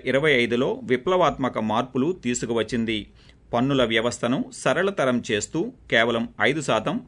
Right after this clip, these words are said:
పద్దెనిమిది శాతం అనే రెండు ప్రధాన స్లాబులను మాత్రమే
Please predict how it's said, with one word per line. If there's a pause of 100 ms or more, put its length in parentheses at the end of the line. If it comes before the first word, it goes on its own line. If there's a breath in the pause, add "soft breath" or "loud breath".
(160)
పద్దెనిమిది
శాతం
అనే
రెండు
ప్రధాన
స్లాబులను
మాత్రమే